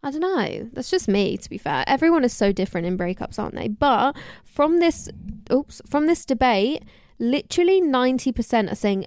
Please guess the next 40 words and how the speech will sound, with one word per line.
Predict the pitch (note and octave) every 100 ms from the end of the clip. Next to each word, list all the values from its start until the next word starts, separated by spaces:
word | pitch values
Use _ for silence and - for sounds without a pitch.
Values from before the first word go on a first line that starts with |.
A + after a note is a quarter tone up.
| G#3
immediately | G3+ F#3+ G3 G3+ F#3 F#3+
no | F#3+ F#3+
contact. | - G3+ G3 F#3 -
Only | A3+ A3+
a | B3+
couple | - A3 A#3
of | G3+
you | F#3 E3+ F#3+ -
are |
saying | - G3 F#3+ F#3 F#3+ G#3 - - - -
relatively | G#3+ G#3 G#3 A3+ F#3+ G3+
slowly | G3 G#3 G3 F#3+ G3 - _
cut | - G3+ -
contact. | G3+ F#3+ G3 G3+ G3 - - - - - - - _ _
Depends | A#3 - B3+ B3+
how | - A#3+
or | A3+ G#3+
why | G3+ G3
it | -
ended. | G3+ G3 G3 F#3+ G3
If | -
feelings | - A#3 A3+ A#3 A3+
are |
still | G#3+ - G#3
there, | G3+ F#3+ G#3
cut | - -
off | A3+ -
may | G#3+
be | G3+
better | G3 G#3 G#3+
to | -
give | A3 G#3 -
them | G#3 G#3+
time | - G#3 G#3
to | G#3
heal. | G3 G#3 G#3 C4+ E4 _ _ - - - _ _
Yeah, | A#3+ B3 B3
that | C4+ C#4
is | C4+
true. | - - A3 A3 C4+